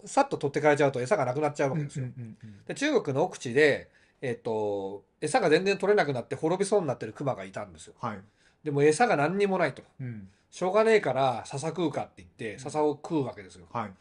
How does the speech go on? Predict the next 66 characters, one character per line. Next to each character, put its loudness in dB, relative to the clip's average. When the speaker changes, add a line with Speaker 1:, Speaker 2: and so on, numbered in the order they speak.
Speaker 1:
で、 -10
そ -8
れ 2
を 2
消 -2
化 2
で 0
き -4
る 0
よ 0
う -8
に -8
な -4
っ -6
た -8
ん -14
だ -20
け -18
ど、 -14
竹 -8
と -2
か -10
ね。 -12
Speaker 2:
う -6
ん。 -4
う -6
ん。 -10
Speaker 1:
竹 4
と 0
か 4
笹 -6
な 0
ん -2
て -8
何 -8
の 0
栄 4
養 2
も -4
な -2
い -4
ん -14
で -18
す -12
よ。 -4
Speaker 2:
普 -8
通 -10
食 4
え 6
な 0
い -6
で -14
す -20
よ -18
ね。 -16
Speaker 1:
そ -2
う、 -6
ほ -2
ぼ 0
セ -2
ル 0
ロ 0
ー -6
ス -16
だ -18
し、 -12